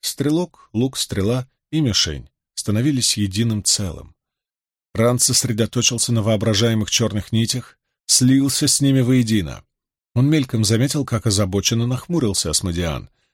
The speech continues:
Должно быть, отрёкшегося удивило, почему в столь отчаянный момент лицо Ранда сделалось спокойным. Полное спокойствие.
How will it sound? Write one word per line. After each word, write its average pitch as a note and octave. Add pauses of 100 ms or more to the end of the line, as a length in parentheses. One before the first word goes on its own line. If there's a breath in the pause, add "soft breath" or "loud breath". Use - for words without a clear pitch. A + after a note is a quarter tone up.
(200)
Должно G#2+
быть, C3
отрёкшегося G#2+
удивило, B2+
почему G#2
в -
столь G2
отчаянный F#2+
момент G#2 (300)
лицо A2
Ранда G2+
сделалось G2
спокойным. G2 (600)
Полное D3+
спокойствие. C3